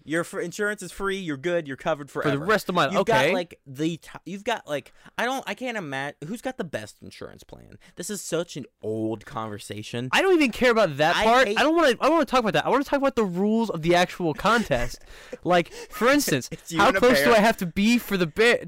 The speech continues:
Speaker 2: to, to the bear for thirty seconds? Do I just have
Speaker 1: You
Speaker 2: to let
Speaker 1: and a
Speaker 2: the
Speaker 1: bear
Speaker 2: bear
Speaker 1: are in a gladiator arena for th-, about thirty seconds. All you gotta do is just survive.
Speaker 2: Okay.
Speaker 1: Not even survive. You just have to be in the arena with a bear.
Speaker 2: Bears can run at about thirty-five miles per hour.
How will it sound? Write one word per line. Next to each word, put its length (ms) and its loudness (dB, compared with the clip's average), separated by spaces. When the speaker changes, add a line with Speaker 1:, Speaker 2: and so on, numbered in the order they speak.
Speaker 2:
to, 160 -4
to 120 -2
the 80 2
bear 180 4
for 60 -12
thirty 160 0
seconds? 200 -2
Do 60 2
I 40 4
just 80 -2
have 80 -4
Speaker 1:
You 80 -4
Speaker 2:
to 40 -2
let 80 2
Speaker 1:
and 80 0
a 40 2
Speaker 2:
the 40 2
Speaker 1:
bear 380 4
Speaker 2:
bear 20 0
Speaker 1:
are 160 0
in 80 -4
a 80 -4
gladiator 920 -2
arena 460 -8
for 260 -6
th-, 400 -20
about 300 -4
thirty 380 -6
seconds. 600 -14
All 180 -2
you 120 -8
gotta 260 -4
do 400 -8
is 240 -6
just 240 -8
survive. 400 -6
Speaker 2:
Okay. 300 2
Speaker 1:
Not 140 0
even 140 -8
survive. 320 -6
You 60 -14
just 180 -12
have 160 -6
to 140 -8
be 520 -14
in 200 -8
the 100 -4
arena 300 -8
with 200 -8
a 60 -10
bear. 500 -14
Speaker 2:
Bears 360 4
can 200 0
run 360 2
at 100 -6
about 220 -2
thirty-five 680 0
miles 280 2
per 180 -2
hour. 360 0